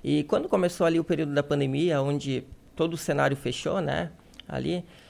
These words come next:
é, o pessoal reclamou muito, porque o, o ensino público hoje em, em si, eles não têm um, uma estrutura hoje pro E A D.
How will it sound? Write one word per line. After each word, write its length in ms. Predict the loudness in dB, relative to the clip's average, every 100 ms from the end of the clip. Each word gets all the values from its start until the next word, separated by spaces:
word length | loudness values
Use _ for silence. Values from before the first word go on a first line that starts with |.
| -20 -10
é, 680 | -2 2 2 2 2 2 0
o 80 | 0
pessoal 340 | 0 2 4
reclamou 400 | 2 2 0 0
muito, 400 | 2 2 0 -2
porque 680 | -4 -4 -2 2 4 4 0 -4
o, 260 | -6 -6 0
o 160 | 4 6
ensino 440 | 4 2 2 2
público 520 | 4 2 4 0 0
hoje 300 | 2 2 0
em, 80 | -6 -8 -20 -4
em 140 | 0 0
si, 380 | 0 0 0 -2 -8
eles 280 | -2 0 2
não 160 | 0 0
têm 400 | 0 0 0 0
um, 380 | 0 2 0 0
uma 200 | 2 2
estrutura 600 | 0 -4 -4 2 2 2
hoje 220 | 0 -2
pro 160 | -2 -2
E 60 |
A 40 | 0
D. 220 | -2